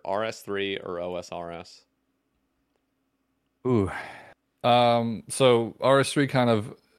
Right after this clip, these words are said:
Speaker 2: convinced everyone that your account is gone once you die, which is a great idea, but it's not true.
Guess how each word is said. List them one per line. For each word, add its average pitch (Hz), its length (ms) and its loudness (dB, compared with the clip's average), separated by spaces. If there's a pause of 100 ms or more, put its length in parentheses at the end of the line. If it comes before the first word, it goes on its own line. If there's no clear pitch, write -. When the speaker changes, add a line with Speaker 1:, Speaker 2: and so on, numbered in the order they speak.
(160)
Speaker 2:
convinced 120 400 2
everyone 113 280 4
that 113 120 2
your 101 120 2
account 101 400 -2 (160)
is 104 220 -8
gone 98 340 2
once 101 200 -2
you 98 60 -4
die, 101 360 0 (380)
which 113 160 -8
is 104 80 -2
a 104 40 2
great 104 200 2
idea, 98 480 0
but 98 100 -6
it's - 140 -8
not 101 200 0
true. 104 380 -6